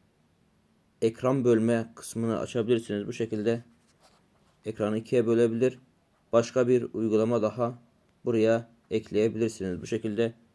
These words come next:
ekranların boyutlarını ayarlayabilirsiniz. İsterseniz de uygulamaları buradan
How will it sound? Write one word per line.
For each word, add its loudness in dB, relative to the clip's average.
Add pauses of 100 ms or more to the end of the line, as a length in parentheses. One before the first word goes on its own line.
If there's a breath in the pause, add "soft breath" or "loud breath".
(460)
ekranların 0
boyutlarını 0
ayarlayabilirsiniz. -2 (1160)
İsterseniz 2
de 0 (420)
uygulamaları 2
buradan 2